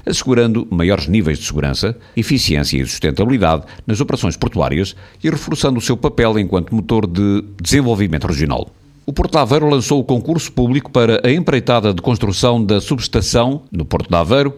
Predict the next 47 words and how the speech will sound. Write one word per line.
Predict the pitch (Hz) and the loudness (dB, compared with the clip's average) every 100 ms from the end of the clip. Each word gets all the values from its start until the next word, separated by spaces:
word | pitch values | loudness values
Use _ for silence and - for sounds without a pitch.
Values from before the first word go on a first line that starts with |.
| - | -4
com | 143 139 | 0 2
um | 151 | 2
investimento | 160 - 127 104 90 | 0 -2 0 0 0
previsto | 80 80 92 92 | -2 0 -2 -4
de | 69 85 | -2 0
oito | - 120 98 | 0 0 0
milhões | 73 85 - | 2 2 2
cento | 147 120 | 0 -2
e | 73 | -4
três | - 107 | 0 0
mil | 73 69 69 | 0 -2 0
euros | 87 101 - | 0 0 -4
e | 127 | -4
um | 135 | -2
prazo | - 73 87 | -2 -2 0
de | |
execução | 123 - - 73 | -2 -4 -4 -2
da | 78 | 0
obra | 80 78 85 | 0 2 0
de | - 90 | -2 -2
quatrocentos | 113 98 98 123 92 | -2 -2 0 0 0
e | |
oitenta | 92 139 110 | 0 0 -2
dias. | 69 69 65 - - - | -2 -2 -2 -4 -8 -8
Este | 123 | -4
concurso | - 139 170 165 135 | -2 -2 -2 0 0
representa | 117 104 104 110 113 | 0 0 0 0 0
o | 101 92 | 0 -2
segundo | - 147 147 | -2 -2 0
passo | 101 95 - | 0 0 -2
concreto | 139 - 101 101 98 | -2 2 0 0 0
no | 104 | 0
reforço | 95 - 110 104 85 | 0 0 0 0 0
da | 85 | 0
infraestrutura | 90 90 101 90 101 80 | 0 -2 -2 -2 0 2
elétrica | 90 90 73 76 | 2 0 -2 -2
do | 78 | -2
Porto, | 92 143 139 - - - - | 2 0 0 -6 -16 -18 -4
dando | 107 139 | 0 0
continuidade | 123 107 113 87 80 85 67 | -2 -2 0 0 2 0 0
à | 76 | 0
empreitada | 110 - 82 95 87 80 | 0 0 0 0 0 0
lançada | 78 71 98 76 65 | 0 0 0 0 -2
em | 69 | -2
março | 73 98 92 67 | 0 0 0 -4
deste | 71 - 104 | -6 -2 0
ano | 110 | 0